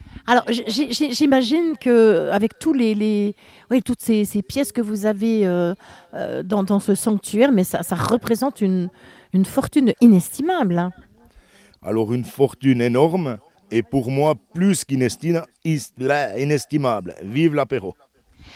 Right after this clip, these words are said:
Speaker 1: Eh ben voilà. Alors, vous <laughs> avez envie de jouer, euh,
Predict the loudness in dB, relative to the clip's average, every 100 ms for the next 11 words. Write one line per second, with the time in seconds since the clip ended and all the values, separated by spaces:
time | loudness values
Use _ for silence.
0 | -20 -20 -4 0 2 2 2 4 4 4
1 | 4 6 8 10 8 6 0 4 4 6
2 | 4 4 4 4 6 6 8 8 8 6
3 | 6 2 4 6 6 6